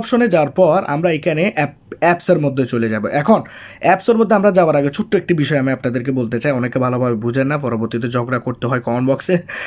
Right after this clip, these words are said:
তো আমরা এখানে অনেক অনেক অ্যাপ্লিকেশন আমাদের ফোনের মধ্যে আমরা রেখেছি, যেগুলোকে হয়তো আমরা ব্যবহার করি, আবার অনেকগুলোকে আমরা এক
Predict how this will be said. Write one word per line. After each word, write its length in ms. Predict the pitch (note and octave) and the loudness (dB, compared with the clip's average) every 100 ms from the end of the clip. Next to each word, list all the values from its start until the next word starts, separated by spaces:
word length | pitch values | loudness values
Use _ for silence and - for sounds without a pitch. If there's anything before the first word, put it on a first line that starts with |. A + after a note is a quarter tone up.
| - - | -12 0
তো 40 | E3+ | 2
আমরা 260 | E3 G3 A3+ A3+ F3+ | 4 4 4 4 0
এখানে 260 | F3 A#3 G3+ A3+ F#3+ | 0 2 2 2 2
অনেক 200 | A#3+ B3+ A3+ | 4 4 2
অনেক 140 | A3+ A3 | 0 0
অ্যাপ্লিকেশন 480 | E3+ E3 D#3+ F3 G3 D#3+ | -2 0 0 0 2 0
আমাদের 200 | C#3 C3+ C3 | 0 -2 -2
ফোনের 180 | C3 A#2+ | -2 -2
মধ্যে 160 | A2 G#2+ | -4 -2
আমরা 140 | A#2+ C#3 | 0 0
রেখেছি, 320 | D#3+ E3+ A#2 - - - B2+ | 0 -2 -2 -10 -18 -12 -4
যেগুলোকে 360 | D#3 E3 D3+ D3 | 0 2 2 0
হয়তো 160 | C#3+ C3 | 0 -2
আমরা 120 | B2 A#2+ | -2 -2
ব্যবহার 260 | C3+ D#3+ F3 F3 | 0 0 0 0
করি, 120 | E3+ C#3 | 0 0
আবার 120 | A2+ | -2
অনেকগুলোকে 400 | A2+ A#2+ C3 B2 A#2+ | -2 -2 -4 -2 -4
আমরা 140 | A2+ F3+ G#3+ - - | 0 0 -2 -14 -6
এক 60 | C#3 | -6